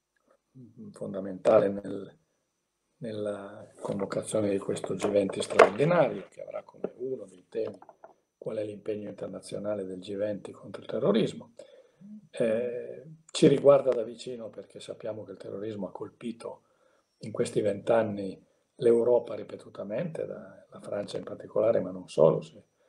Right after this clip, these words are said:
ricordiamo i tanti attentati che si sono avuti in tanti paesi europei, e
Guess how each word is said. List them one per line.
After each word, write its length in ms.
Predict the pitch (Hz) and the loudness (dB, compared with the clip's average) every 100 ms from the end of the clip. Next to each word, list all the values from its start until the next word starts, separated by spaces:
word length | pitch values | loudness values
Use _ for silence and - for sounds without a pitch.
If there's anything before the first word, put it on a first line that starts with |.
| _ _ | _ _
ricordiamo 580 | - - 120 101 104 104 | -16 -8 -6 -2 -2 -2
i 100 | 98 | -4
tanti 260 | - 107 104 | -4 -4 -6
attentati 640 | 98 101 98 113 113 113 | -8 -10 -4 0 0 -2
che 120 | 107 | -10
si 100 | 95 | -10
sono 280 | 98 120 101 | -14 -10 -10
avuti 320 | 101 107 107 | -10 -12 -12
in 640 | 101 - _ _ _ - - | -12 -12 _ _ _ -20 -4
tanti 300 | 110 101 98 | -2 -2 -6
paesi 300 | 101 98 101 | -4 -4 -2
europei, 540 | 110 160 190 143 - - _ _ _ _ _ - - _ _ _ _ _ _ - | -2 0 6 6 6 -6 _ _ _ _ _ -20 -20 _ _ _ _ _ _ 2
e 400 | - - - | 2 2 -16